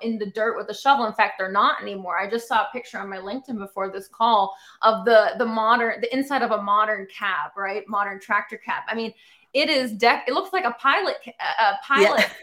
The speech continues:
Speaker 1: uh, you know, cab basically now. It's, it's just decked out with electronics and this and that. And, you know, the future is gonna be the, the guy with the iPad, right? Um,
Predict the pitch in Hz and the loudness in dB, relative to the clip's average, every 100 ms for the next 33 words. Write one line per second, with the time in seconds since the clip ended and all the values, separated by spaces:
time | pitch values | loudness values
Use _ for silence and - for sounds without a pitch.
0 | - - 226 196 - - 254 247 220 220 | -16 -2 -2 -2 -6 -8 -2 0 2 0
1 | 285 - - - - 247 226 214 208 226 | -2 -10 -20 -16 0 2 4 2 0 -2
2 | - 285 240 214 214 208 202 208 - 226 | -4 -8 -8 -6 -2 -2 -2 -8 -6 -6
3 | - 247 208 185 247 247 247 226 226 214 | -6 -8 -8 -2 -2 -2 0 2 2 0
4 | 196 - 220 214 - - 269 247 233 214 | -8 -4 -2 -2 -8 -4 0 0 -2 -8
5 | - 202 233 254 240 202 214 247 247 240 | -12 -8 -4 -4 -4 -12 -6 -2 0 -2
6 | 208 - - _ 240 247 233 220 240 - | -4 -12 -20 _ -2 0 0 -4 -12 -10
7 | 294 311 285 233 240 233 196 277 233 214 | -12 -10 -12 -8 -6 -6 -8 -10 -10 -14
8 | 190 185 233 226 - - 220 202 208 226 | -16 -12 -10 -10 -14 -8 -4 -2 -4 -6
9 | 226 208 269 - 220 - - 202 226 247 | -2 0 0 -4 -8 -10 -8 -4 -4 -4
10 | - 214 180 202 202 | -4 -4 -4 -8 -12